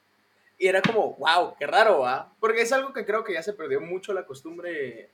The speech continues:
de, de nosotros hoy en día. Y entonces, eh, me acuerdo que la primera vez que llegué, eh, la primera vez que lo hice, le pedí que fuera mi novia antes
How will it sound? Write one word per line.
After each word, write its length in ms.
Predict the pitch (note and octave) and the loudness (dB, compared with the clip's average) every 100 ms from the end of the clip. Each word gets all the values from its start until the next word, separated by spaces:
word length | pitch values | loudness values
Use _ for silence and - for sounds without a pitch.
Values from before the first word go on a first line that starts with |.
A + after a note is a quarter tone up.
| _ | _
de, 540 | B2+ A#2+ A2+ A2 G#2+ | -10 -10 -12 -16 -14
de 140 | A#2+ C3 | -8 -8
nosotros 380 | B2 - E3 F3+ | -8 -16 -14 -12
hoy 120 | E3+ | -10
en 80 | G3+ | -8
día. 220 | B3 - _ _ _ _ _ _ - | -10 -10 _ _ _ _ _ _ -4
Y 60 | G#3+ | -2
entonces, 460 | G#3 G3+ B3 - - | -2 -4 -6 -12 -8
eh, 640 | E3+ D#3+ D3+ D3 C#3 C3 B2+ B2+ _ _ _ _ _ - _ | -4 -4 -2 -4 -4 -6 -10 -16 _ _ _ _ _ -20 _
me 100 | F3 | -8
acuerdo 280 | E3 F3+ G#3 | -6 -4 -2
que 80 | A3 | 0
la 120 | - | -2
primera 280 | D3 C#3 D#3 | -2 -4 -6
vez 140 | E3 | -6
que 120 | - | -6
llegué, 440 | F3 B2 D3 G#3+ - - - _ _ _ _ _ _ _ _ _ _ - | -4 -4 -4 -6 -10 -20 -20 _ _ _ _ _ _ _ _ _ _ -4
eh, 680 | D3 C#3+ C#3 C3+ C3 C3 - _ _ _ B3+ - _ _ - | -2 0 -2 -4 -6 -8 -16 _ _ _ 0 0 _ _ -2
la 260 | F3 - | -2 0
primera 420 | D#3 D3 E3+ B3 | -6 -6 -4 -2
vez 160 | B3+ B3 | -2 -4
que 100 | B3+ | -4
lo 100 | G3+ | -2
hice, 240 | F3+ B3 | -2 -4
le 120 | B3 G#3 | -4 -4
pedí 360 | - C#3 D#3+ | -2 -4 -6
que 100 | G#3+ | -8
fuera 180 | G#3+ A3 | -6 -4
mi 140 | G#3+ | -4
novia 440 | C#3 D#3+ A3+ A3+ - _ _ - | -4 -4 -4 -6 -12 _ _ -4
antes 840 | F3+ C4 F4 _ A4+ A#4 - | -2 -2 -6 _ -10 -8 -14